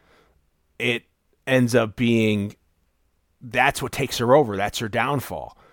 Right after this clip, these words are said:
You know, she did everything because of this obsession with this specific piece of antiquity, and it's her downfall where she's blinded by it. She's, you know, even her, you know, she, she was willing to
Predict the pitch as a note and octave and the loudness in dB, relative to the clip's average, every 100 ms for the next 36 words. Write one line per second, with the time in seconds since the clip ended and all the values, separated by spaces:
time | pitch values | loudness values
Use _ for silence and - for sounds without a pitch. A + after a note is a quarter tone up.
0 | _ _ - A2 G2+ G#2+ B2 A2+ C#3+ C#3 | _ _ -8 -4 -4 -4 -4 0 4 4
1 | B2+ A#2+ B2 A2+ G#2 - C#3 A#2+ A#2 A2+ | 4 0 -4 -6 -6 -2 0 0 -4 -6
2 | - B2+ G#2+ - G2+ G#2+ G#2 A2 - G#2+ | -4 -4 -4 -4 -4 -4 -4 -8 -8 -8
3 | - A#2 A2+ G2+ - - - A#2+ A2 F#2+ | -4 -4 -4 -6 -10 -10 -6 -4 -4 -4
4 | F#2 C#3 B2 F2+ E2+ - - - - - | -4 -4 -4 -4 -6 -12 -20 -20 -20 -6
5 | B2+ A#2+ A2+ G2+ - _ _ _ - B2 | -2 0 0 -4 -8 _ _ _ -8 -2
6 | B2+ A#2 A#2 D3+ C3 A#2+ G2 G#2 G2 A#2+ | 0 2 0 0 -2 -2 -2 -2 -4 -6
7 | G#2 A2+ A2 A2+ A2+ G#2 G#2 A2+ A#2 A2+ | -6 -2 0 0 0 -2 -2 -2 -4 -8
8 | A2 D#3 C3 A2+ B2 C#3+ - - - C#3+ | -10 -4 -2 -2 -4 -10 -14 -16 -2 0
9 | B2+ A#2+ B2 A#2+ B2 C3 B2+ G#2 - A2 | 2 2 2 0 -2 -4 -4 -4 -4 -6
10 | A2 - - B2 A2+ G#2+ B2+ C3+ B2+ A2+ | -8 -12 -10 -6 -4 2 4 6 4 2
11 | G#2+ | -2